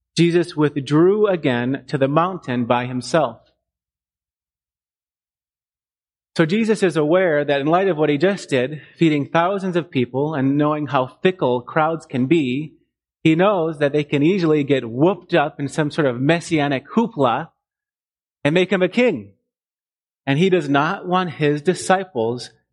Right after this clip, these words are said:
to get caught up in that, because that is not why he came. He did not come to be some kind of earthly political liberator.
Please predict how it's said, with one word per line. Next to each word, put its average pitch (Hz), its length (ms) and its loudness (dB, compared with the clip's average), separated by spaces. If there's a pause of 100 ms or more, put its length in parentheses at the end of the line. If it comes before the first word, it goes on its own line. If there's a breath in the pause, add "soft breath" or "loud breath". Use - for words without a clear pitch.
(140)
to 147 60 4
get 151 240 0
caught 160 240 0
up 170 200 0
in 180 140 0
that, 104 240 -4 (760)
because 147 240 0
that 165 140 2
is 139 160 -4
not 127 360 0 (120)
why 120 320 0
he 147 120 -8
came. 151 480 -2 (960)
He 135 60 0
did 131 160 2
not 170 300 0
come 165 340 0
to 147 80 -2
be 156 160 2
some 156 220 -4
kind 147 200 -2
of 131 200 -2
earthly 160 460 0
political 131 640 0
liberator. 131 680 -2